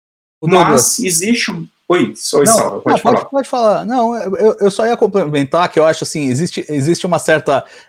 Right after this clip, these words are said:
Speaker 1: é, houve essa transição, você mencionou muito bem, entre exobiologia e astrobiologia,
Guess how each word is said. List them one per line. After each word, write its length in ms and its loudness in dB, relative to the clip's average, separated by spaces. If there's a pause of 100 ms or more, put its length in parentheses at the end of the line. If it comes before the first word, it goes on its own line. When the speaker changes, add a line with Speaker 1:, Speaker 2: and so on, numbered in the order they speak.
Speaker 1:
é, 280 -2 (280)
houve 240 4
essa 180 0
transição, 540 2
você 180 0
mencionou 340 0
muito 220 -2
bem, 160 2
entre 240 0
exobiologia 680 2
e 20 4
astrobiologia, 880 2